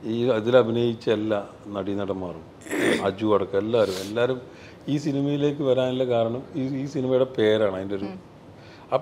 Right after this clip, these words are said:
Speaker 1: പേര് നമ്മൾ വെറുതെ ഒരു വിവാദം ഒക്കെ ഉണ്ടാക്കി ഇട്ടതല്ല. നിങ്ങൾ ആ സിനിമ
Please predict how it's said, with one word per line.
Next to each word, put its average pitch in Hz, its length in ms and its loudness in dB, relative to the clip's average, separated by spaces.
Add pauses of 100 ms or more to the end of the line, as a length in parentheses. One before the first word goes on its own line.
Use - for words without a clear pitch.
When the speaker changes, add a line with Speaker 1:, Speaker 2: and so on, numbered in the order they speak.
Speaker 1:
പേര് 147 200 6 (100)
നമ്മൾ 151 160 2 (100)
വെറുതെ 143 300 4 (100)
ഒരു 135 160 0
വിവാദം 131 440 2
ഒക്കെ 123 240 -4
ഉണ്ടാക്കി 117 240 2 (220)
ഇട്ടതല്ല. 95 380 0 (100)
നിങ്ങൾ 104 180 -2 (100)
ആ 117 120 0
സിനിമ 107 220 -6